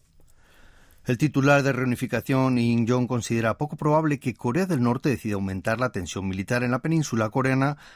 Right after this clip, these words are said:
antes de la cumbre entre los presidentes surcoreano y estadounidense programada para el veintiuno de mayo.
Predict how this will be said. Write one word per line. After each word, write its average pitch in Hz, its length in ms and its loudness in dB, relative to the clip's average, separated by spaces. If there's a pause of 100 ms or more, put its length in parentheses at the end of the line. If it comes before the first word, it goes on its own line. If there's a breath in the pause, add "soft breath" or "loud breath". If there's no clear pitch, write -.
antes 98 400 -4
de 101 80 0
la 101 160 -2
cumbre 175 320 2
entre 117 180 -4
los 101 140 -6
presidentes 113 540 -2
surcoreano 110 640 -2
y 90 120 -4
estadounidense 104 840 -2
programada 143 600 0
para 131 160 0
el 98 80 -4
veintiuno 85 500 -8
de 82 100 -10
mayo. 92 320 -2